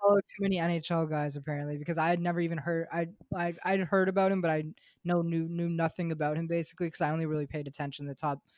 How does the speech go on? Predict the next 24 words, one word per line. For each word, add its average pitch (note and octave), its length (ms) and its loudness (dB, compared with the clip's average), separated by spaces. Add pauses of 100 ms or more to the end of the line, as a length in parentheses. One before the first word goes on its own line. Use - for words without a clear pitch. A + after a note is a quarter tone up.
(300)
fifteen D#3+ 400 -8
to D3+ 80 -6
twenty D3+ 360 -8
guys C#3+ 440 -4
in C#3+ 180 -8
the, C#3 240 -6
uh, C3 260 -6 (140)
in D3 100 -8
the C#3 60 -8
draft C#3 420 -6
typically, F3 520 -4
just - 280 -12
because, D3+ 200 -8
uh, D#3 80 -12 (100)
we D#3+ 80 -10
focus D3 340 -6
more D3+ 120 -8
on D3 80 -8
the C#3+ 80 -10
N C#3 100 -8
H C#3+ 220 -10
L. D3 260 -6 (500)
Um, E3 380 0
but D#3+ 300 4